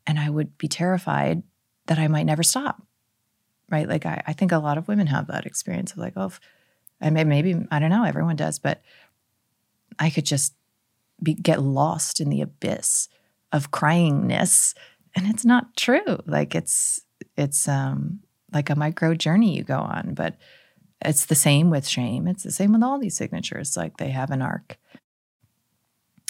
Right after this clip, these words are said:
So, yeah. So I'm a big believer that personal responsibility is, like, one of the very, um,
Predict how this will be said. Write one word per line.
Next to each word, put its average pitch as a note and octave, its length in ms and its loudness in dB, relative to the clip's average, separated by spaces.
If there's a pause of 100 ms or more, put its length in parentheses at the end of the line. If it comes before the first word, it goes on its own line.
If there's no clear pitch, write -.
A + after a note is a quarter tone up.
So, E3+ 240 8
yeah. C#3+ 260 6 (120)
So G3 200 8
I'm F3+ 140 8
a F#3 60 6
big D#3+ 220 8
believer C3+ 420 2
that - 380 -4
personal C#3+ 320 0
responsibility C3+ 880 0
is, - 340 -2
like, C#3 200 -2
one C3 260 2
of B2+ 220 -2
the - 420 -6 (2000)
very, B2+ 520 0
um, C#3+ 380 -6